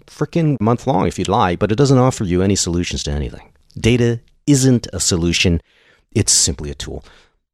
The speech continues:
But it does ensure that small, highly volatile startup teams, and let's be sh-,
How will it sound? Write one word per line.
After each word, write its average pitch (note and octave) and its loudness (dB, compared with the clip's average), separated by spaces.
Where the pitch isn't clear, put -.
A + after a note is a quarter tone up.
But A#2 4
it G#2+ 4
does F#3 4
ensure F#2+ 0
that E2 -4
small, A#2+ 2
highly D#3 2
volatile C#2+ -8
startup G#2+ 0
teams, D2+ -6
and D#2 -2
let's E2+ -4
be - -10
sh-, - -6